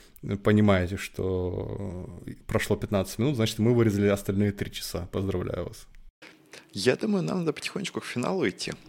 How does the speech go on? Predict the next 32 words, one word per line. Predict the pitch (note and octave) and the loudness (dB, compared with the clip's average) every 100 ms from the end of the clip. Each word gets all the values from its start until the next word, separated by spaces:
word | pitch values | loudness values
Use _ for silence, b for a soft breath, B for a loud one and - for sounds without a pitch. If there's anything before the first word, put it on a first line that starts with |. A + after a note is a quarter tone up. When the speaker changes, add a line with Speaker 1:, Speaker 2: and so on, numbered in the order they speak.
| - - | -20 -14
Speaker 2:
Вот. | F#2+ F2 E2+ | -8 -6 -2
Speaker 1:
Да, | G#2 D3+ | 0 2
конечно. | A2+ A2 F#2+ F#2 | 0 0 0 0
Speaker 2:
Ам, | F2+ - - - - - - _ _ _ _ _ _ _ - | -2 -8 -14 -18 -18 -18 -20 _ _ _ _ _ _ _ -8
блин, | F#2+ F#2 F2 - _ - | -2 0 0 -4 _ -2
мне | F2 F2 | -2 0
так | - G2+ | -2 -2
нравится | G2 F#2 F2 - | 0 0 0 -4
эта | F#2 - | -6 -8
твоя | - F2 | -6 -6
фраза, | - - B2+ B2 | -2 0 2 0
и | - E2+ | -2 -2
она, | E2+ | -4
по-моему, | F2 F#2 F2+ | -6 -8 -10
у | |
тебя | F2 F#2 | -6 -6
уже | E2+ E2+ F2 - | -4 -4 -6 -6
идеально | G2 G2 G2+ F#2 E2 | -4 2 2 2 -4
точна. | - A#2 - F#2 | -4 -4 -2 -4
Я | E2+ | -4
просто | G#2 G2+ - | -6 -10 -8
её | F#2 F2+ | -4 -4
уже, | F2 | -6
по-моему, | - F#2+ F2+ | -8 -8 -6
в | |
Ижевске | F2+ A2+ - | -6 -6 -8
сто | - G2 | -2 -2
лет | F#2 F2+ | -2 -4
слышал, | - A#2+ G#2+ | -6 -6 -4
так | - G#2 | 0 0
же | G2 | -2
просто | - G#2+ - | -4 -4 -4